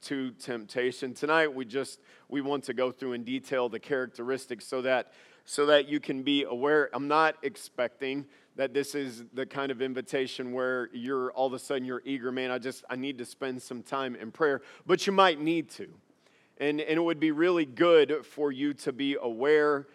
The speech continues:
and to be prepared to respond in your heart as the, the Lord leads you. If you've ever noticed a, a child or maybe even an adult, when they get scared, sometimes there is a tendency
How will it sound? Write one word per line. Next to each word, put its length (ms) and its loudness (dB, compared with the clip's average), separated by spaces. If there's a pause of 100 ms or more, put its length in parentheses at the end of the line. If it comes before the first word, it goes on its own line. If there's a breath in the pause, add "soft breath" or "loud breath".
(280 soft breath)
and 300 -4
to 120 -4
be 160 -2
prepared 840 0 (100)
to 140 -8
respond 840 -4
in 140 -8
your 100 -6
heart 320 0
as 220 -4
the, 240 -12
the 160 -6
Lord 360 -4
leads 340 -8
you. 180 -12 (480 soft breath)
If 160 -2
you've 160 -2
ever 200 8
noticed 600 4
a, 240 2 (180)
a 80 -6
child 800 4 (400 soft breath)
or 160 -6
maybe 480 0 (100)
even 600 -2
an 160 -4
adult, 720 -2 (260 soft breath)
when 160 -2
they 140 2
get 240 -2
scared, 520 0
sometimes 760 -2
there 200 2
is 220 -2
a 200 0
tendency 840 -6